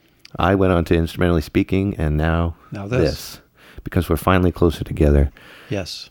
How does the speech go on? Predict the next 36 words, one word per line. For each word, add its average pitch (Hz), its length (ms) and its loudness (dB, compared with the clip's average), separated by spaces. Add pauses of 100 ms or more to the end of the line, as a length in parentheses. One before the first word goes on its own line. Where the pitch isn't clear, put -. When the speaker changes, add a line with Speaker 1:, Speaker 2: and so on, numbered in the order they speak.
(200)
Speaker 1:
If 113 160 2
you 104 100 2
hear 165 480 4 (140)
strange 151 440 -2
noises 117 380 0
other 113 160 2
than 107 220 -2
ones 104 220 -2
that - 120 -4
we 101 180 0
make, 104 500 0 (1080)
it's 98 280 2
because 104 320 0
we're 104 120 2
surrounded 101 480 0
by 80 100 0
all 90 200 2
four 104 220 0
sides 90 440 0
and 82 100 -2
up 82 160 -2
and 85 140 0
down 80 380 2 (380)
by 101 120 0
other 101 160 2
people. 127 360 -2 (920)
I 87 80 0
now 95 220 2
live 95 160 2
in 92 80 2
an 87 100 2
apartment 95 400 0
instead - 300 -6
of 87 100 -2
a 80 60 2
house. 76 540 -6